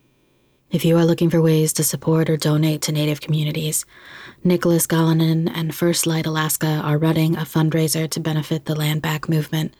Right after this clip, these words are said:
All funds raised go to acquisition and land management funds of the Native American Land Conservancy, N A L C, to repatriate land back to Indigenous communities. This is not about removing people from the land.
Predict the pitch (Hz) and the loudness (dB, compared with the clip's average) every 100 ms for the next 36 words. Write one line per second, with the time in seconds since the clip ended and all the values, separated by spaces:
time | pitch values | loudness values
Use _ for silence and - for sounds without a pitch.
0 | _ _ _ _ _ 170 170 165 175 170 | _ _ _ _ _ 0 0 2 2 2
1 | 170 160 156 160 - 156 156 160 - - | 2 2 2 0 0 0 2 0 -2 -4
2 | 165 170 170 170 175 170 160 160 165 160 | -2 0 2 2 2 2 2 2 2 2
3 | 160 156 175 - 156 160 156 160 156 165 | 0 0 -2 -2 -2 -2 -2 -2 -2 0
4 | 160 170 170 160 160 165 160 151 143 170 | 0 0 0 0 0 0 -2 -4 -4 -2
5 | - 160 151 147 160 156 - - _ - | 0 0 0 -2 -2 -6 -10 -20 _ -6
6 | 165 156 151 160 165 - 151 - - - | -2 0 0 0 0 -2 -6 -12 -20 -20
7 | _ _ _ - 190 165 156 165 - 165 | _ _ _ -2 2 2 2 0 2 2
8 | 160 156 156 156 156 160 165 - 170 151 | 0 0 0 2 2 0 -2 -2 0 0
9 | 151 - 160 - 165 170 156 160 170 - | 0 0 -2 0 0 -2 -2 -4 -6 -8
10 | - _ _ _ _ _ _ _ 185 175 | -14 _ _ _ _ _ _ _ -2 0
11 | 160 165 165 160 165 160 160 165 160 156 | 2 4 4 2 0 2 4 4 4 2
12 | 151 151 156 160 151 151 151 147 156 | 0 -2 -2 0 2 2 2 0 -2